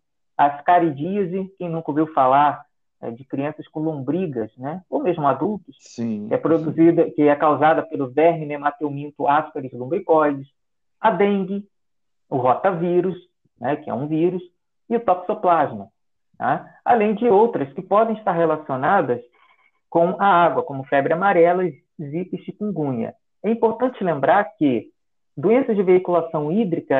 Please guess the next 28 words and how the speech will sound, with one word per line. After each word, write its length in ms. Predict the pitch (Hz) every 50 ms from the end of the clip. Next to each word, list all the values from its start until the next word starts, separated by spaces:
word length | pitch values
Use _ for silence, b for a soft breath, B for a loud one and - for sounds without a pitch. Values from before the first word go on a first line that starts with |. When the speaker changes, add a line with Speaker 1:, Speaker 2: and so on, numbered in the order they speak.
| - -
Speaker 1:
elas 240 | 165 165 180 175 175 - - _ -
recebem 500 | 165 165 165 165 - 220 240 226 214 202
essa 120 | 208 190
denominação 680 | 170 175 170 170 165 160 160 160 156 - - 196 208 208
porque 500 | - - - - - 151 139 - - -
ou 240 | - 269 320 320 320
você 360 | 302 254 247 - - 208 196
as 140 | 190 190 - -
contrai 560 | 190 180 170 170 - 147 131 127 123 - - - _ _ _ _ _ _ _ _ _ _ _ _
consumindo 800 | - 240 247 254 254 - - - 220 202 202 220 269 330 339 302 240
a 80 | 196
água 260 | 180 175 175 170 165 165
contaminada, 920 | - 170 156 - 151 147 143 135 131 127 127 131 147 170 196 240 247 240 - _ _ _ _ _ _ -
ou, 240 | 190 208 240 254
por 220 | 247 - 196 185 170
exemplo, 340 | 156 147 175 180 180 185 175
alimentos 720 | 180 190 190 180 175 196 226 254 269 269 269 190 170 -
que 100 | - 185
tenham 300 | 185 - 180 175 175 170 175 _
sido 480 | - 170 180 175 156 170 180 185 175 - _ _ _ _ _ _
lavados 540 | 160 156 156 143 147 160 165 160 - 147 -
de 60 | -
forma 220 | - 175 165 170
inadequada 640 | 160 160 151 143 151 156 - 151 147 143 143 139 139
com 120 | - 165
uma 120 | 160 156 156
água 320 | 156 185 233 262 240 226
contaminada, 840 | 233 - 180 170 - 147 147 139 131 123 120 123 135 160 170 190 226